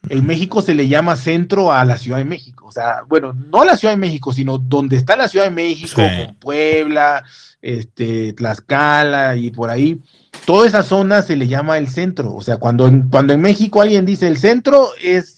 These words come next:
Speaker 1: Ciudad de México y sus alrededores, ¿no? Eh, y es una gran falsedad que inclusive uno de verdad, uno de, de joven, de niño, no lo sabe. O sea, uno, uno se queda con eso de que el centro es la Ciudad de México, el centro es ahí,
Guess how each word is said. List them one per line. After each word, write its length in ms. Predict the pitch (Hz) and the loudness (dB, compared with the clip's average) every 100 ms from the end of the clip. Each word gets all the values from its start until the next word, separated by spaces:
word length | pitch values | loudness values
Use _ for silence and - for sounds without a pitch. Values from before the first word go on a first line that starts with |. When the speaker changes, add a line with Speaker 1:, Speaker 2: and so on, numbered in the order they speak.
| _ | _
Speaker 1:
Ciudad 240 | 147 170 | -2 0
de 60 | 196 | 2
México 440 | 220 247 254 247 | 0 -2 -4 -4
y 40 | 190 | -4
sus 160 | 156 | 0
alrededores, 720 | 139 127 123 120 135 151 113 101 | 0 0 0 2 2 2 0 -4
¿no? 220 | 139 - _ _ _ _ _ _ _ - | -6 -6 _ _ _ _ _ _ _ -4
Eh, 420 | 151 147 147 - | 0 2 0 -2
y 180 | 160 175 | 2 2
es 120 | 180 | 4
una 260 | 226 220 180 | 2 2 2
gran 300 | 170 214 208 | 2 0 -2
falsedad 640 | 214 - 190 190 156 131 - | -4 -2 -2 -2 -4 -6 -4
que 100 | 139 | -2
inclusive 880 | 135 135 127 131 269 302 185 202 208 _ _ _ - | -2 0 0 2 4 4 4 2 -2 _ _ _ 0
uno 280 | 190 285 | 2 4
de 100 | 220 | 4
verdad, 440 | 139 127 214 285 143 | 2 2 2 0 0
uno 320 | 151 233 285 | 0 0 0
de, 200 | 196 151 | -2 -2
de 100 | 127 | -4
joven, 460 | 110 135 180 254 214 | -2 0 0 0 -2
de 120 | 135 | 0
niño, 360 | 131 165 208 233 | 2 2 2 2
no 120 | 175 | 0
lo 120 | 214 | 0
sabe. 420 | - 180 214 123 _ | -2 -2 -4 -8 _
O 80 | _ | _
sea, 100 | - | -4
uno, 140 | 175 208 | 0 2
uno 300 | 170 202 214 | 2 0 0
se 160 | 160 | -4
queda 240 | 131 170 196 | -2 -2 -2
con 180 | 160 151 | -6 -8
eso 220 | 160 185 | -8 -8
de 100 | 131 | -8
que 100 | 120 | -10
el 40 | |
centro 340 | 110 185 214 220 | -2 -2 0 0
es 80 | 202 | 0
la 100 | 185 | 0
Ciudad 180 | 143 | -4
de 60 | 160 | -10
México, 340 | 147 151 127 | -12 -14 -12
el 60 | 110 | -2
centro 300 | 139 165 190 | 0 2 4
es 40 | 175 | 4
ahí, 320 | 233 151 | 4 4